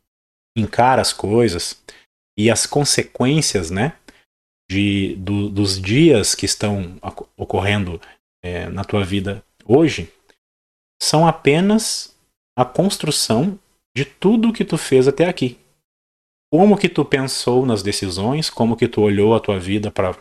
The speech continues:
seguir um caminho, o que tu abriu mão e o que que tu escolheu pra ti. Então hoje é apenas a representação do passado, né? Tudo que tu fez, tudo que tu colheu, tudo que tu herdou, te trouxe até aqui. E o teu eu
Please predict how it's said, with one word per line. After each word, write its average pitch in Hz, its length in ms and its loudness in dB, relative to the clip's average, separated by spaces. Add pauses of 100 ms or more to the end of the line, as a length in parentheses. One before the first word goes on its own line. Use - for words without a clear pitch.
seguir 98 280 -8
um 95 80 -6
caminho, 127 500 -2 (720)
o 127 80 2
que - 160 2
tu - 140 -8
abriu 117 280 0
mão 113 360 2
e 104 100 2
o 98 40 -4
que 101 160 -6
que - 60 -12
tu 104 100 -2
escolheu 98 560 0
pra 107 140 0
ti. - 280 -8 (440)
Então 135 200 4
hoje 139 480 4
é 120 100 2
apenas 151 420 0
a 147 60 0
representação 135 800 0
do 127 100 -6
passado, 98 580 -8
né? 87 200 -12
Tudo 151 260 0
que - 120 -4
tu 151 120 -4
fez, 131 380 2
tudo 131 220 -4
que - 100 -14
tu - 100 -8
colheu, 117 400 2
tudo 113 200 -2
que - 80 -14
tu 135 100 0
herdou, 113 380 0 (500)
te 143 60 -4
trouxe 143 300 2
até 156 160 0
aqui. 113 360 -4 (260)
E 107 180 2
o 110 80 4
teu 143 540 0 (460)
eu 135 360 4